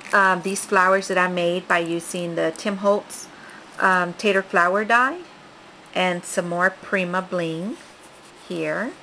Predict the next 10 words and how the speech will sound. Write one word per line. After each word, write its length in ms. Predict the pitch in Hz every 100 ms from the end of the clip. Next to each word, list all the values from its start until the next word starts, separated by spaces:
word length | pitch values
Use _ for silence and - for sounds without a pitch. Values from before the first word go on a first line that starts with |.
| - - - - - - - 196
And 320 | 185 180 190
here 220 | 220 208
on 40 |
the 80 | 208
side 460 | 214 - 185 185 180
I 120 | 180
used 640 | 180 175 175 175 180 - 180
a 400 | 170 165 160 165 - - - -
very 280 | 214 233 233
shiny, 580 | - 214 196 196 190